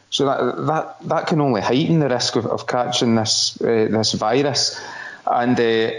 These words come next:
it's just lucky they didn't have to go into Rangers the next day, because if one of them had picked up the symptoms, and we all know it spreads like wildfire,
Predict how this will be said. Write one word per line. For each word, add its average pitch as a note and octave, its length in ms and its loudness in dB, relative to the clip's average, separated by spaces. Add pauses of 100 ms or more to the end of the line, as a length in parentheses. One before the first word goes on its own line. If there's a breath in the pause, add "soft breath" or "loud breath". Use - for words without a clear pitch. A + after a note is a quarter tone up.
(440)
it's B2 160 -4
just D#3+ 160 0
lucky B2+ 260 0
they G#2 80 4
didn't G#2+ 220 0
have A2 320 -2
to D#3 80 2
go C#3+ 160 2
into C#3+ 240 0
Rangers C#3 380 2
the B2 60 2
next B2 280 -2
day, A#2 200 2
because A2+ 360 0
if - 260 -2 (380)
one C#3 160 -2
of C3 100 0
them D3 100 0
had C#3+ 120 -6
picked D#3 240 -2
up D3 100 -2
the - 80 -2
symptoms, D3+ 800 0 (500)
and G#2+ 200 -4
we A#2+ 120 4
all A2+ 140 2
know G2 160 2
it - 60 -2
spreads G2 400 0
like G2 100 2
wildfire, G2+ 640 0